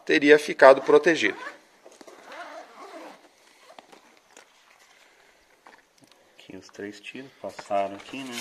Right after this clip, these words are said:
Speaker 2: Tem uma camada de esponja.
Speaker 1: Isso, camada de esponja,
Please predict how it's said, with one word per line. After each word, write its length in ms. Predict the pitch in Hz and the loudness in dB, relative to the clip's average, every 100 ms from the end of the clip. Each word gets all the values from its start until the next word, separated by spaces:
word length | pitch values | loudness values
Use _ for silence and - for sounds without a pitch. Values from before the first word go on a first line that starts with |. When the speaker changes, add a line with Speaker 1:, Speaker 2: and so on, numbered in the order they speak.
| - - - - - - - - - - - - - | -12 -14 -16 -20 -20 -20 -20 -20 -20 -20 -20 -20 -20
Speaker 2:
Tem 100 | 95 | -18
uma 80 | 90 | -18
camada 540 | - 98 98 98 101 | -12 -10 -4 -4 -6
de 200 | 92 92 90 - - - _ - - - | -10 -16 -20 -20 -20 -20 _ -20 -20 -20
esponja. 480 | - - - 113 104 | -20 -18 -12 -6 -6
Speaker 1:
Isso, 240 | 92 - - - | -6 -10 -18 -16
camada 440 | - 120 104 107 117 | -8 0 2 2 -4
de 100 | 131 | -6
esponja, 960 | - - 175 208 214 196 120 107 98 | -8 2 6 8 8 4 2 2 2